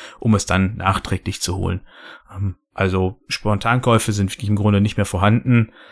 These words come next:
Ähm, und wenn doch, habe ich sie bisher eigentlich immer alle bereut, was, was mir im Grunde nur sagt, äh, lass es sein.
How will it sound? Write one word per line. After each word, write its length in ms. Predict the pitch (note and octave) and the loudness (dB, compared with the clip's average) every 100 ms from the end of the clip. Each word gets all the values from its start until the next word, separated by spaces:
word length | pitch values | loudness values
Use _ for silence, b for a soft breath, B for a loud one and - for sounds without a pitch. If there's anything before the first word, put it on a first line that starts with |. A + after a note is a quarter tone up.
| B B | B B
Ähm, 320 | G#2+ F#2+ F#2 - _ | -4 -2 -4 -8 _
und 200 | B2+ A#2 | 0 2
wenn 160 | B2+ A2 | 2 2
doch, 380 | B2 C3+ - - - _ _ _ _ _ _ | 2 2 -2 -8 -16 _ _ _ _ _ _
habe 160 | A2+ A#2 | 0 2
ich 80 | |
sie 60 | - | 0
bisher 300 | G#2 - G2+ | -2 0 0
eigentlich 200 | F#2+ F#2+ | 0 0
immer 260 | G2+ F#2+ - | 2 2 2
alle 160 | F#2+ | -2
bereut, 500 | F2+ F2 F#2 F2+ - - | -2 -2 0 -2 -6 -6
was, 280 | G2 - | -6 -4
was 160 | G#2 - | -4 0
mir 60 | A#2 | 2
im 100 | A2 | 4
Grunde 240 | A2+ A#2 | 4 4
nur 140 | A2 | 4
sagt, 360 | G#2 G#2 G#2 - | 2 2 0 0
äh, 220 | A2 F#2+ F#2+ | 2 2 0
lass 180 | G2+ F#2 | 0 0
es 160 | E2+ | -2
sein. 360 | - F2 F2+ F#2 | -4 -4 -4 -8